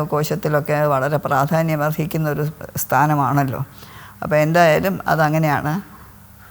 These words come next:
നേരത്തെ പറഞ്ഞ പോലെ അന്ന് കിണറില്ലായിരുന്നു,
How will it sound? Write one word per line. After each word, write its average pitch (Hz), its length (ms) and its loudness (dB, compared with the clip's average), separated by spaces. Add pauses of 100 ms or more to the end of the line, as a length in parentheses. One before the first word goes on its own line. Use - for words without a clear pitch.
(120)
നേരത്തെ 170 380 4
പറഞ്ഞ 156 220 2
പോലെ 156 240 2 (180)
അന്ന് 170 160 -2 (380)
കിണറില്ലായിരുന്നു, 147 760 2